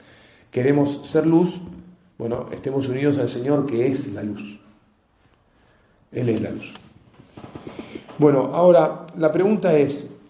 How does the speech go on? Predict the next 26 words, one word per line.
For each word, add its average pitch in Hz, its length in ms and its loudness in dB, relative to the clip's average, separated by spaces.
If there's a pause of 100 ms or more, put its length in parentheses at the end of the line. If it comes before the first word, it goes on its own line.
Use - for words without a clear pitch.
(220)
¿y 165 140 -14
quién 277 240 0
me 147 80 0
dice 139 500 2 (240)
cuáles 143 320 4
son... 147 480 -2 (800)
Eh, 107 380 -8 (1900)
y 135 120 -8
con 123 240 -2
qué 151 160 2
frecuencia 139 720 0
tengo 135 240 -2
que 120 100 -2
poner 120 560 0
esos 120 220 -6
palos? - 400 -10 (1900)
Bueno, 160 440 2
yo 185 120 -2
creo 196 220 6
que, - 460 0 (480)
a, - 360 -10
a 113 40 -8
más 139 180 -2
allá 139 500 2
de 107 120 -10
que 110 460 -6